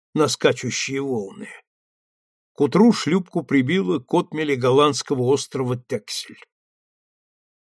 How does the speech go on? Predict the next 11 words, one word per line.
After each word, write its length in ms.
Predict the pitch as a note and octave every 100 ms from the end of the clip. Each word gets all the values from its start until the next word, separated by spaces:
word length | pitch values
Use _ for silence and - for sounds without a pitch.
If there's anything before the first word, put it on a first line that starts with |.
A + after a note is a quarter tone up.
| _ -
Потерпевших 760 | C3+ F3+ D#3 B3 F#3+ F#3+ -
крушение 600 | F3+ F3 - G#3+ G#3+ G3
подобрали 560 | F3 C#3 C#3+ F#3+ G3+ F#3
рыбаки. 720 | F3 A#2+ A#2+ G#2 - G#2 F#2 _ _ _ _ _ _ _
Шлиман 580 | - F#3+ A3+ G#3 F#3+ D#3+
был 220 | G3 F3+
весь 320 | D3+ F#3+ -
изранен 640 | E3 B2+ E3 F#3+ F#3 F3
и 160 | A#3 E3
без 240 | D3+ C#3+
сознания. 720 | - D3+ A#2 A#2 G2+ F#2+ F#2